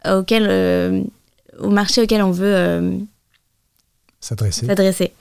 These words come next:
Speaker 2: Mhm.
Speaker 1: Voilà. Et il y a d'autres départements à Amazon où la, la traduction n'est pas si importante. Moi, je, voilà, je connais que, j'ai travaillé que pour A W S pour l'instant, mais, euh,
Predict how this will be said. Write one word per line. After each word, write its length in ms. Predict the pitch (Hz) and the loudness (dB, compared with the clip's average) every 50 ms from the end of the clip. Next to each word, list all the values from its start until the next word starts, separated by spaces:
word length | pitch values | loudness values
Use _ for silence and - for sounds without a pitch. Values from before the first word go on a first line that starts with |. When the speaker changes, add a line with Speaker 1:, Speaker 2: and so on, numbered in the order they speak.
| - | -8
Speaker 2:
Mhm. 80 | 113 101 92 101 - | -8 -6 -6 -6 -6
Speaker 1:
Voilà. 200 | 175 165 - - _ _ _ _ _ _ _ | -6 -6 -6 -8 _ _ _ _ _ _ _
Et 100 | - 208 | 2 2
il 40 | 214 | 4
y 80 | 208 196 | 4 4
a 80 | 190 | 2
d'autres 440 | 175 175 185 226 254 269 - - 226 | 2 2 2 2 2 2 0 -2 0
départements 520 | 185 185 185 190 185 - - 202 214 220 | 0 0 0 0 -2 -2 -2 0 2 2
à 60 | 226 208 | 4 2
Amazon 540 | 190 185 180 175 180 202 247 254 254 254 - - | 2 2 2 2 2 4 4 4 4 4 2 0
où 100 | - 202 | -2 0
la, 300 | 202 196 180 175 175 175 | 0 2 2 2 2 2
la 120 | 180 180 175 | 0 -2 -2
traduction 380 | - - 196 185 180 - 233 | -2 -2 -4 -4 -2 0 0
n'est 120 | 240 220 185 | 2 2 2
pas 140 | 175 190 190 | 0 -2 -4
si 320 | - - - - 233 - - | -4 -4 -4 -4 -4 -4 -4
importante. 600 | 190 175 175 180 - - 180 175 160 - - _ _ _ _ _ | -4 -6 -6 -8 -10 -10 -12 -12 -12 -12 -18 _ _ _ _ _
Moi, 180 | - 185 190 208 | -4 0 0 2
je, 80 | 196 | 2
voilà, 220 | 180 185 185 185 185 | 2 0 0 0 0
je 80 | 170 - | 0 0
connais 260 | - 190 196 190 175 | 0 2 2 0 0
que, 240 | - - 220 220 220 | 0 2 2 4 4
j'ai 140 | 202 190 180 | 2 0 -2
travaillé 260 | - 190 185 185 185 | -2 -2 -2 -2 0
que 120 | - 226 | 0 -2
pour 200 | 214 - 202 190 | -2 -2 -2 -2
A 60 | 185 | -2
W 300 | 175 180 175 175 180 170 180 | -2 -2 -2 0 0 0 0
S 160 | 190 202 - | -2 -2 -4
pour 120 | - 185 | -6 -4
l'instant, 320 | 180 175 175 - - 214 233 | -4 -4 -4 -4 -4 -2 0
mais, 300 | 233 208 180 165 165 160 | 0 0 0 -2 -2 -4
euh, 120 | 160 160 | -6 -6